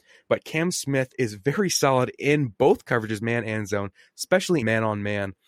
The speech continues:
But he does need to work on his run support a little bit. He's six foot one eighty-eight, so he's not the biggest guy, but he's pretty fast, and he's really good at sticking on his man, and he's pretty physical when he's in man coverage as well.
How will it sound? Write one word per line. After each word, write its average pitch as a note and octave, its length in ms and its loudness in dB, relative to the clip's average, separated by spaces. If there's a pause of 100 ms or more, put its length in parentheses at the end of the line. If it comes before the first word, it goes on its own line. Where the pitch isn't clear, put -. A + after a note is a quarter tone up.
(960)
But C#3+ 140 2
he D3 180 -4
does D3+ 300 2
need F#3 200 0
to C#3 100 -2
work B2+ 280 0
on A#2+ 100 -2
his A2 200 -6
run G2+ 160 -4
support - 380 -10
a F#2 40 -12
little F2+ 180 -14
bit. F2+ 200 -18 (320)
He's A#2 140 -4
six - 300 0
foot - 260 4
one B2+ 280 0
eighty-eight, A#2 460 -2
so C3+ 140 -6
he's D3 160 -6
not A3+ 180 0
the F3 100 2
biggest D3 460 2
guy, G#2+ 280 -2 (360)
but A#2+ 120 -4
he's B2 180 -4
pretty F3 320 -2
fast, C3+ 560 -2 (260)
and B2 120 0
he's A#2 180 -2
really C#3+ 240 2
good C#3 180 2
at B2+ 160 -2
sticking B2+ 380 -6
on A#2+ 180 -2
his A2 200 -6
man, A2+ 320 -2
and A#2 100 -4
he's A2+ 120 -6
pretty C#3+ 220 -6
physical B2+ 580 -4 (260)
when A#2+ 140 0
he's B2 180 -4
in A2 240 -2
man G2+ 200 -4
coverage G2+ 380 -6
as F#2+ 180 -10
well. F#2+ 320 -4